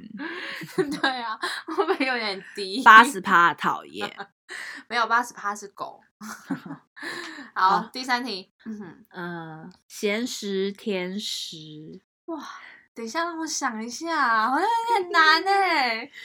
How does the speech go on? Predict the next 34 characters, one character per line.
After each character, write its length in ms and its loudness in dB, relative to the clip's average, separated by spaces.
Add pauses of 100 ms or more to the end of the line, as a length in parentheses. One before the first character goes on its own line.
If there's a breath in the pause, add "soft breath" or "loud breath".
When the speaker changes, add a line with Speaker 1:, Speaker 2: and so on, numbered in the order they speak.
(140)
Speaker 2:
<laughs> 360 -16
我 100 6
也 60 6
觉 80 4
得 100 2
这 140 0
题 80 -2
有 140 -2
点 200 -8
难。 120 -16 (260)
Speaker 1:
我， 120 -10
我 40 -4
有 40 -6
点 280 -6
难 360 0
欸。 680 -8 (200)
好。 540 2 (160)
Speaker 2:
一、 500 -6 (120)
二、 580 -6 (140)
三， 400 -4 (100)
Speaker 1:
甜 380 -2
食。 240 -4
Speaker 2:
甜 240 -6
食。 220 -10
Speaker 1:
<laughs> 40 -20
你 80 -4
知 320 -2 (100)
道 80 8 (260)
为 120 4
什 180 0
么？ 160 0
我 120 4
觉 100 -8
得 80 2